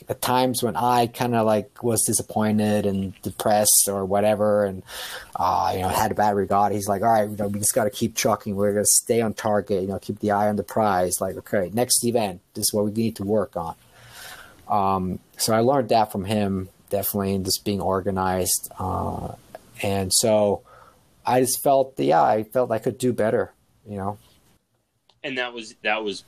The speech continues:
Speaker 2: Bruno was your, uh, teammate for the
Speaker 1: Two thousand.
Speaker 2: two thousand.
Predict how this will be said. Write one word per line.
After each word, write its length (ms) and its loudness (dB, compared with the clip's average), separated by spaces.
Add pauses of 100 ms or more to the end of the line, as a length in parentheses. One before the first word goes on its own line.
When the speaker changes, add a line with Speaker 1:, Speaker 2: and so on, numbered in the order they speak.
(140)
Speaker 2:
Bruno 340 0
was 180 -2
your, 600 0
uh, 380 -2
teammate 460 -4
for 300 -2
the 460 0
Speaker 1:
Two 120 4
thousand. 480 0
Speaker 2:
two 160 -4
thousand. 360 -4